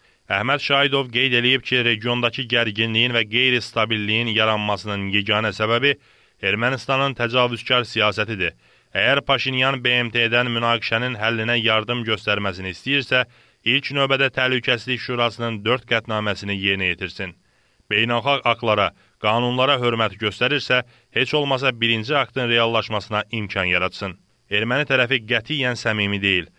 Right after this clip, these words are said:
Quyruğu qapı arxasında qaldığı üçün gah Rusiyadan, gah da Qərb ölkələrindən yardım umur.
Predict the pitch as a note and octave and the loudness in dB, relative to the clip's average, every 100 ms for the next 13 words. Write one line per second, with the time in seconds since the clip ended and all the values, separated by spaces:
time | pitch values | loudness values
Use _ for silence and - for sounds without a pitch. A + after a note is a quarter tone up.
0 | _ _ - A#2 A#2+ C#3 C3+ A#2 C3+ B2 | _ _ -2 0 0 0 0 2 2 2
1 | A#2+ A#2+ B2 A#2 A#2 A#2 A#2+ B2+ B2 A2+ | -4 -2 -2 2 2 2 0 -2 -4 -2
2 | A2+ G2 G2 C3 - B2 A#2+ A#2+ - _ | 0 0 0 -2 0 0 0 -4 -10 _
3 | - A#2+ A#2+ C3+ A2+ B2 C#3 B2+ B2 B2 | -4 -2 0 -2 0 0 0 0 -2 0
4 | A#2 A#2 A2+ A2 A2 A2 G#2+ A#2+ G2+ F2 | 0 2 0 0 0 -2 -2 -2 -4 -6
5 | F2 | -10